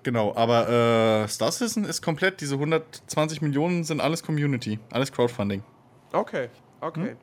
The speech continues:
Speaker 2: okay. Ja, das ist klar, aber ich hätte jetzt gedacht, die haben noch irgendwelche anderen
Speaker 1: Nein.
Speaker 2: Geldgeber
Speaker 1: Nein.
Speaker 2: darüber hinaus.
Speaker 1: Nein.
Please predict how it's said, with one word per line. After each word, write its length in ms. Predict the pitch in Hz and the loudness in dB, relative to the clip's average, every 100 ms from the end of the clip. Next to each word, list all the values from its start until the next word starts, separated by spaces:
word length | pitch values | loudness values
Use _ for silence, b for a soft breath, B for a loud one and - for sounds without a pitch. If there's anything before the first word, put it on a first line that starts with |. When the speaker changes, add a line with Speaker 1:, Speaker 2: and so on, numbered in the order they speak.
| - | -18
Speaker 2:
okay. 200 | 127 - | -16 -2
Ja, 60 | 170 | 0
das 220 | 185 254 | 2 2
ist 120 | 311 | 0
klar, 360 | - 214 185 127 | 4 6 6 2
aber 240 | 160 175 - | 0 0 0
ich 80 | |
hätte 140 | 190 190 | 2 2
jetzt 100 | 190 | 0
gedacht, 300 | 180 196 202 | 0 0 0
die 80 | 170 | 0
haben 160 | 180 | 2
noch 240 | 185 185 190 | 2 0 0
irgendwelche 340 | 185 170 160 | 0 0 2
anderen 220 | 139 190 | 4 4
Speaker 1:
Nein. 80 | 135 | 2
Speaker 2:
Geldgeber 560 | 127 123 127 127 113 - | -2 -2 -4 -4 -6 -8
Speaker 1:
Nein. 260 | - 135 208 | -2 2 2
Speaker 2:
darüber 180 | 247 123 | 2 -2
hinaus. 460 | 120 117 110 - - 143 | -4 -6 -8 -14 -10 -6
Speaker 1:
Nein. 300 | - 302 | -2 -2